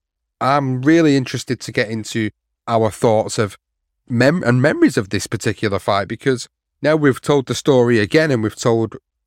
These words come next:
different elements to maybe what you didn't know about this story. I'm curious to know what your initial thoughts are as listeners.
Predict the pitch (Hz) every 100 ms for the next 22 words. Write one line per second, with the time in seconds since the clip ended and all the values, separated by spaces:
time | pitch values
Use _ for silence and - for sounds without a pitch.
0 | 131 - 139 127 113 113 160 139 104 -
1 | - 110 110 110 120 127 110 110 117 107
2 | 131 170 135 104 - - - 101 87 87
3 | 82 _ _ - 117 - 135 123 120 -
4 | 120 110 101 101 98 _ _ _ _ _
5 | 139 127 127 120 110 117 120 123 113 107
6 | - 98 123 131 - 113 104 104 90 135
7 | - 101 90 92